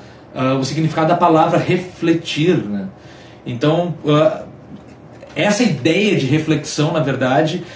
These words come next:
que é da língua portuguesa, assim, do significado da palavra, que vai pra dentro de si, né, do Atlas,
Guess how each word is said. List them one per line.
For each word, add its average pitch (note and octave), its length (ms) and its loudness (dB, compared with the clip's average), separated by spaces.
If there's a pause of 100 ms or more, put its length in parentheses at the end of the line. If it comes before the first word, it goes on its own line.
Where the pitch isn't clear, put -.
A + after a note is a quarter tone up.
(180)
que D3+ 120 -2
é C#3+ 80 2
da C#3+ 100 2
língua C#3+ 220 2
portuguesa, D3+ 720 2
assim, B2 120 -2
do C#3+ 60 -4
significado D3 640 -2
da D#3+ 60 2
palavra, C#3+ 560 2
que D#3+ 100 -6
vai C#3+ 260 0
pra - 140 2
dentro E3+ 480 2
de C3+ 120 -2
si, E3+ 340 -4
né, C3 100 -2
do B2+ 160 0
Atlas, E3+ 560 0